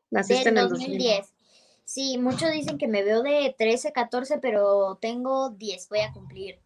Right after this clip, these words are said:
Speaker 2: once. Y estoy muy emocionada porque, pues, me gusta mucho mi,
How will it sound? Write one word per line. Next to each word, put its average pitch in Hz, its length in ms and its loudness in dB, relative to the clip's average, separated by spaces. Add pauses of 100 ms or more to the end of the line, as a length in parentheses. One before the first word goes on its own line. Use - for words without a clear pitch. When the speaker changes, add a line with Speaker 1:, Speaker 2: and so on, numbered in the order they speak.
Speaker 2:
once. 254 300 -4 (1600)
Y 220 340 0 (140)
estoy 233 260 2
muy 247 140 -2
emocionada 220 640 -2
porque, 247 540 0 (1200)
pues, 220 360 -2
me 240 120 2
gusta 262 240 -2
mucho 254 280 -2
mi, 233 120 0